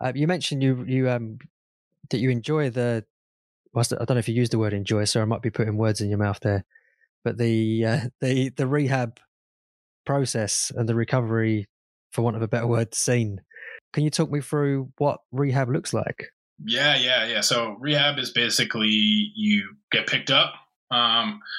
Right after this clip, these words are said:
Speaker 2: people don't end up there by accident. They're usually not their decision to go, very few.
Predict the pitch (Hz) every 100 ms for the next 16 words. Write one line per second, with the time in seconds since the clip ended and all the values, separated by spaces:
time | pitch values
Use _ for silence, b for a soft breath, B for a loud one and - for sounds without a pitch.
0 | B - 143 139 127 123 120 117 107 101
1 | 110 - 156 147 147 - _ _ - 107
2 | 113 147 139 135 131 120 113 - - 120
3 | 110 107 123 117 101 110 127 110 - 110
4 | 107 104 110 143